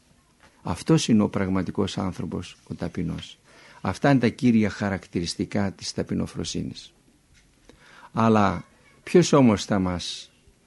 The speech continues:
χειραγωγήσει στην απόκτηση του ταπεινού φρονήματος; Ποιος θα μας βοηθήσει να αποκτήσουμε αυτό το ταπεινό φρόνημα; Ασφαλώς όχι η ανθρώπινη σοφία. Είπαμε, ψυχολόγοι, κάθε άλλο παρά τέτοια μας λένε.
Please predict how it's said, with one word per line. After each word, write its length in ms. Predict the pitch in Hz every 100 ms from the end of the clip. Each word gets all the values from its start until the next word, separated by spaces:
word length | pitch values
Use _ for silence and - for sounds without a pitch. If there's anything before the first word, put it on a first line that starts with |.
| _ _ _ _ _
χειραγωγήσει 1080 | - - 123 120 107 110 101 127 - 104 98
στην 280 | - 110 104
απόκτηση 640 | 98 117 110 - - 95
του 180 | - 98
ταπεινού 460 | 101 95 101 104
φρονήματος; 720 | 98 - 85 98 98 85 90 -
Ποιος 220 | 165 160
θα 140 | 160
μας 220 | 147 123
βοηθήσει 640 | 107 120 113 - 185 175 135
να 100 | 117
αποκτήσουμε 720 | 107 107 - 120 113 117 104
αυτό 260 | - 117
το 140 | 104 101
ταπεινό 420 | 95 90 95 98
φρόνημα; 600 | - 98 92 98 139 165 _ - _ _ - -
Ασφαλώς 600 | 113 110 - 127 175 170 -
όχι 320 | 127 135 -
η 60 | 143
ανθρώπινη 680 | 110 - 110 107 - 95 92
σοφία. 640 | - 87 - 85 78 - _ _
Είπαμε, 380 | - 151 127 104
ψυχολόγοι, 800 | - - 113 104 120 160 156 151 - - - -
κάθε 320 | - 131 -
άλλο 220 | 139 143
παρά 300 | 120 117 135
τέτοια 360 | 127 120 - 113
μας 220 | 104 104
λένε. 340 | 117 110 92